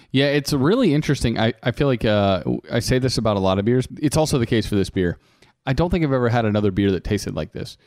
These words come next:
Yeah, literally with that kind of hop finish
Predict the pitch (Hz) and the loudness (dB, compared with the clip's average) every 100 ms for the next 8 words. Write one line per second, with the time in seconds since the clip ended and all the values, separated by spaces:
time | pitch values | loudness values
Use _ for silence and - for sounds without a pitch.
0 | _ _ - 131 113 127 143 123 110 117 | _ _ -6 -2 2 2 4 4 2 0
1 | 101 113 104 92 - 120 - 117 123 160 | -2 0 0 0 0 -2 0 -2 0 -2
2 | - | -4